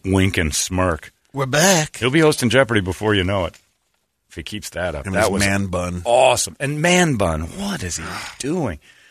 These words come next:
Speaker 1: You know, his brother was The Bachelor.
Speaker 3: Oh,
Speaker 1: I don't know
Speaker 3: really?
Speaker 1: that. Yeah.
Speaker 3: No, I didn't know
Speaker 1: Uh,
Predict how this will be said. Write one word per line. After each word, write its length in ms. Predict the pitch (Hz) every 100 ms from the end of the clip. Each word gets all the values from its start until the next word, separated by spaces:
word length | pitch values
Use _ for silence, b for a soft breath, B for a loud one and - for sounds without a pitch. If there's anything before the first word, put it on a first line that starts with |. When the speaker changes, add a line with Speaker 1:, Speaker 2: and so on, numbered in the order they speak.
| b
Speaker 1:
You 80 | 131
know, 100 | 147
his 140 | 139
brother 320 | - 208 202 131
was 180 | 110
The 80 | 92
Bachelor. 520 | 92 104 - - - _ _ _ _ _ _ _ _ _ -
Speaker 3:
Oh, 80 | 139
Speaker 1:
I 40 |
don't 80 | 143
know 80 | 151
Speaker 3:
really? 100 | 90 80
Speaker 1:
that. 20 |
Yeah. 200 | 90 76
Speaker 3:
No, 120 | 76 117
I 80 |
didn't 120 | 107 80
know 80 |
Speaker 1:
Uh, 100 | 78